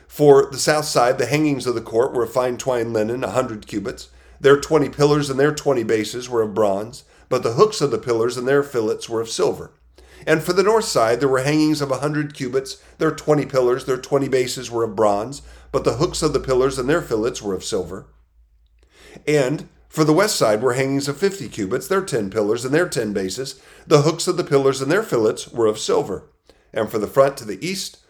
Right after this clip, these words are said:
fifty cubits. The hangings for one side of the gate were fifteen cubits with their three pillars and three bases. And so for the other side, on both sides of the gate of the court were hangings of fifteen cubits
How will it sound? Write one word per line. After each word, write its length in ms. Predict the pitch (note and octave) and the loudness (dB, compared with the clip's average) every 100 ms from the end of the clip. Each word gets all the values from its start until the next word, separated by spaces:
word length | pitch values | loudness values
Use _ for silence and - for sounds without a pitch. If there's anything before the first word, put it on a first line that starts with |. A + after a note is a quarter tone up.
| _ _ | _ _
fifty 320 | - C#3 C#3 | -4 -2 -4
cubits. 540 | G#2+ C#3+ D3 D3+ - - _ _ _ _ | -4 -2 0 -2 -8 -18 _ _ _ _
The 160 | - B2+ | -2 2
hangings 340 | D#3 E3+ D#3+ | 4 2 -2
for 140 | D3 C#3+ | 2 4
one 180 | D#3 | 4
side 220 | D3+ D3 C#3+ | 2 2 2
of 80 | |
the 80 | C#3 | 0
gate 200 | C3 D3+ | -2 -2
were 80 | D3+ | -4
fifteen 500 | - D#3 - C#3+ B2+ | -6 -6 -6 -6 -6
cubits 360 | C#3 B2+ D3+ D3 | -10 -6 -8 -8
with 140 | C3+ | -2
their 160 | D#3 D3 | 0 0
three 220 | C#3 A#2 | -2 -4
pillars 380 | A2 A#2+ G#2+ G#2+ | 2 2 2 -2
and 120 | G#2 | -6
three 180 | G#2+ G2 | -4 -4
bases. 480 | G2 F#2+ C#3 C#3 - - - C#3+ | -4 -6 -6 -8 -12 -20 -6 0
And 160 | D#3 | 2
so 160 | D#3+ F3 | 4 2
for 140 | F3 | 2
the 120 | D#3 | 2
other 180 | E3 E3 | 2 0
side, 460 | - C3 A2+ B2+ C#3+ - - _ | -2 0 2 0 -4 -16 -20 _
on 240 | B2 A#2 G#2+ | 2 2 4
both 220 | D3 F3+ | 2 2
sides 480 | - C#3+ C#3 C#3 C3+ | -2 0 2 0 -2
of 120 | C3 | -6
the 60 | |
gate 300 | A2 C3 D3 | -4 -4 -2
of 80 | C#3+ | -4
the 60 | C#3 | -6
court 320 | - C#3 B2+ | 2 2 2
were 100 | C3 | -2
hangings 380 | B2+ D3 D3 C#3 | 0 0 0 -4
of 100 | - | -4
fifteen 420 | E3+ - D#3 B2 | -6 -4 -4 -4
cubits 440 | B2+ A#2 A#2+ - | -6 -6 -6 -10